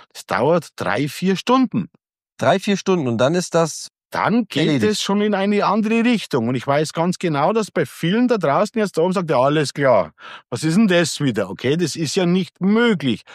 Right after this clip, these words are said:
Speaker 1: Aber gehe ich wieder genauso wie vor. Das ist ja nur eine Überzeugung, die uns über Jahrzehnte, über Jahrhunderte so geprägt worden ist.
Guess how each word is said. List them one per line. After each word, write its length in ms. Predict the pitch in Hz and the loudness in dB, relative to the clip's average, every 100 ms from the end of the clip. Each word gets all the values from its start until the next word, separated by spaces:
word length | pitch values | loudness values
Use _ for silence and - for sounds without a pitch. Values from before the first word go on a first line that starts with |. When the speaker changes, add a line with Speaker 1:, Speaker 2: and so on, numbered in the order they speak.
| - - | -20 -12
Speaker 1:
Aber 180 | - 117 | -4 -4
gehe 200 | - 143 | -2 -4
ich 120 | 160 | -2
wieder 160 | 190 190 | 0 -2
genauso 420 | 139 147 143 175 | 0 2 2 2
wie 80 | 214 | -2
vor. 280 | - 202 - - - | 0 0 0 -4 -12
Das 120 | 123 | -8
ist 120 | 151 143 | -4 0
ja 80 | |
nur 180 | 151 170 | 2 2
eine 140 | 214 214 | 2 2
Überzeugung, 760 | 165 131 - - 120 175 233 | 2 -2 -2 -2 0 2 0
die 180 | 196 190 | 0 0
uns 140 | 160 - | -2 -2
über 220 | 147 131 | -4 0
Jahrzehnte, 840 | 117 98 - - 123 165 202 247 | 2 0 -2 -6 -2 0 0 0
über 280 | 214 135 117 | 0 0 0
Jahrhunderte 920 | 113 95 87 - 120 147 190 214 208 | 2 2 0 -6 -2 0 0 0 -2
so 160 | 208 190 | -2 -2
geprägt 540 | 208 190 220 254 - | -4 -2 0 0 -2
worden 320 | 120 95 87 69 | -4 -4 -4 -12
ist. 240 | 65 - | -18 -20